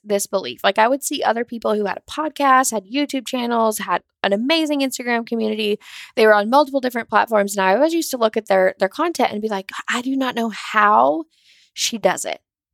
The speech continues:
Right? Like, I could literally never come up with fire content ideas to put out on multiple platforms all the time. Like, that just seems exhausting to me. So it took me really looking at that belief and being like, "Damn, like, I'm holding myself back here." So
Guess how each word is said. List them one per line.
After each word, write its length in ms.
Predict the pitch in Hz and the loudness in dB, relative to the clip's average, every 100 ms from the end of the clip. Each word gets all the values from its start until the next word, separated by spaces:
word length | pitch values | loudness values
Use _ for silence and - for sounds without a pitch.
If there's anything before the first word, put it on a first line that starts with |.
| - | -4
Right? 120 | 226 | 0
Like, 160 | 226 | 2
I 80 | 226 | 2
could 160 | 233 277 | 0 0
literally 420 | 226 208 220 247 | 0 0 0 -2
never 340 | 233 196 196 | 0 2 2
come 240 | 196 202 190 | 0 -2 -2
up 160 | 185 | -2
with 180 | - 190 | -2 -4
fire 400 | - 180 180 190 | 2 2 4 2
content 420 | 190 190 180 202 202 | 0 -4 -4 -2 -2
ideas 540 | 202 208 214 220 - _ | -2 0 0 0 -6 _
to 140 | - | -10
put 200 | 208 214 | -6 2
out 160 | 190 190 | 4 4
on 140 | 196 | 2
multiple 340 | 185 185 - 190 | 2 0 -2 -2
platforms 600 | 180 - - 226 220 - | 0 0 0 -2 -2 0
all 160 | - 185 | 2 4
the 120 | 190 | 0
time. 320 | - - 202 - - | -4 -6 -8 -8 -4
Like, 120 | 220 | 0
that 160 | 202 - | 0 0
just 180 | 240 | -6
seems 260 | - 220 208 | -4 -4 -2
exhausting 600 | 208 190 - - - - | -4 0 0 0 -6 -14
to 100 | - | -14
me. 220 | - - - | -14 -14 -14
So 400 | - 285 254 233 - _ _ _ _ | -2 4 4 2 -4 _ _ _ _
it 140 | 208 202 | -4 2
took 200 | 294 320 | 0 2
me 160 | 349 | 0
really 280 | 254 220 226 | 2 2 2
looking 380 | 214 190 196 233 | 2 0 0 -2
at 100 | 196 | -2
that 180 | 196 - | -2 -2
belief 400 | 196 214 277 269 | -4 -2 -4 -4
and 160 | 208 | -6
being 180 | 208 233 | -4 -4
like, 220 | 214 190 _ | -4 -6 _
"Damn, 500 | 202 269 262 214 - _ _ - | -6 -2 -2 -6 -14 _ _ -6
like, 140 | 226 | -2
I'm 200 | - 262 | 0 0
holding 340 | 349 247 247 240 | 0 2 2 0
myself 640 | 214 202 - - 202 254 - | -4 -6 -8 0 0 0 -2
back 300 | - 180 202 | -2 -2 -2
here." 320 | - 202 - - | -10 -12 -12 -10
So 320 | - 240 214 | 0 2 2